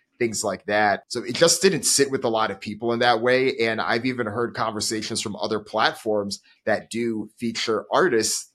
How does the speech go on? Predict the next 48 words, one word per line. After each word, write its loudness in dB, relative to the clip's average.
that 2
will -8
say, -2
"No, -6
we -2
are 0
not -4
going -6
to -12
do -14
that." -6
And -8
I'm 2
not 2
even -2
talking -2
about -2
in -8
the -8
immediate -8
aftermath -6
after -6
the -6
viral -4
N-word -6
clip -10
of -14
him -10
went -6
viral. -2
I'm -2
talking 4
about -2
now, 0
like, -8
conversations 2
I've 0
had 0
in -14
the -12
past -6
few -8
months -8
where -6
they've -6
still -2
said, -6
"No, -12